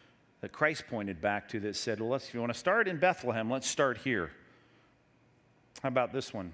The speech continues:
When I just, let's call it God, quote, that's one, eternal, born to us. If this child is born to us with the,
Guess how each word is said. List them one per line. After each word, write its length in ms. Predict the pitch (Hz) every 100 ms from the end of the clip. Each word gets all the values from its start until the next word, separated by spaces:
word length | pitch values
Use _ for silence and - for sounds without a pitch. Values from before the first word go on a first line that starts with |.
| 98
When 200 | 107 123
I 100 | 120
just, 200 | 110 -
let's 180 | 123 117
call 240 | - 117 82
it 140 | 101
God, 360 | 123 135 160 151
quote, 300 | 139 156 147
that's 260 | 127 -
one, 200 | 143 147
eternal, 640 | 147 117 - 151 156 170 156 -
born 220 | 117 139 139
to 100 | 120
us. 400 | 151 156 - - - - - _ -
If 300 | 113 - -
this 180 | 127 -
child 360 | - 160 160
is 80 | 139
born 280 | 113 156 156
to 80 | 135
us 260 | 151 -
with 160 | 131 -
the, 160 | 123